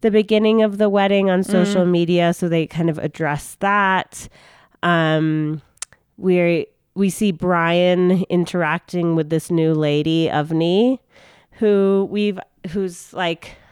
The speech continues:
Speaker 1: a new fresh face.
Speaker 2: Mm-hmm.
Speaker 1: Um, she,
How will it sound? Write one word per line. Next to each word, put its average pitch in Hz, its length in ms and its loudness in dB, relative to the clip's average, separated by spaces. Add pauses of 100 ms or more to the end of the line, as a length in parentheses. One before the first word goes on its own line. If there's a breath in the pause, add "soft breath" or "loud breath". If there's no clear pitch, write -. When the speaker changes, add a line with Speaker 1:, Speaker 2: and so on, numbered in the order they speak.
(120)
Speaker 1:
a 185 60 -6
new 180 220 0
fresh 175 340 -4
face. 170 720 -4 (480 soft breath)
Speaker 2:
Mm-hmm. 202 120 -2
Speaker 1:
Um, 160 720 -2 (480)
she, 208 800 -4